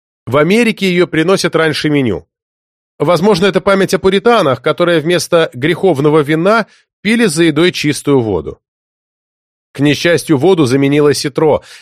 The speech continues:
и в результате чудовищной кулинарной нелепости десерт переместился с конца обеда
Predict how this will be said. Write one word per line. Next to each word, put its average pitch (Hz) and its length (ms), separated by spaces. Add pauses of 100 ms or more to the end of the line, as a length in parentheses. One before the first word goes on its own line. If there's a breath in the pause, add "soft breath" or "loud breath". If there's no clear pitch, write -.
и 131 100
в 135 80
результате 147 480
чудовищной 170 560
кулинарной 151 580
нелепости 139 680
десерт 151 540
переместился 151 680
с - 60
конца 226 440
обеда 117 360